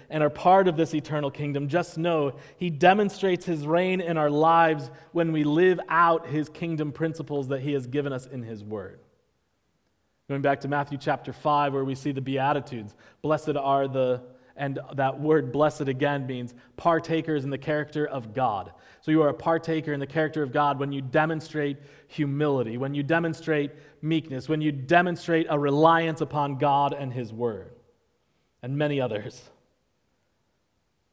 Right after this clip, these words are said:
But he demonstrates your reign and your heart and your mind when those kingdom principles, when his kingdom principles are on display in your life. When we accept him as our king,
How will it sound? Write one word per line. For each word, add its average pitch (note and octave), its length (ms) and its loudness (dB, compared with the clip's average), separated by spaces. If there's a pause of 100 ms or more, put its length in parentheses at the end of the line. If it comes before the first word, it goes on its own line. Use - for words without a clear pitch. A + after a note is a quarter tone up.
(1300)
But - 80 -16
he A#2 60 -12
demonstrates C#3 680 -4
your A#2+ 120 -6
reign C3 340 -2
and A#2+ 120 -6
your A2 220 -8 (200)
heart C#3+ 360 -2
and B2+ 120 -8
your A#2 120 -6
mind A#2+ 540 -4 (260)
when C3+ 160 -6
those B2 160 -2
kingdom B2 400 -8
principles, A2+ 500 -10
when A#2+ 120 -8
his C3+ 180 -4
kingdom B2+ 320 -6
principles A#2 500 -10
are A#2 60 -6
on A2+ 140 -8
display A#2 520 -4
in A2 80 -8
your G2 120 -10
life. G2 400 -10 (1040)
When D#3+ 140 0
we E3+ 120 4
accept F3 340 2
him F3 80 4
as E3 120 2
our D3+ 120 2
king, E3+ 580 -4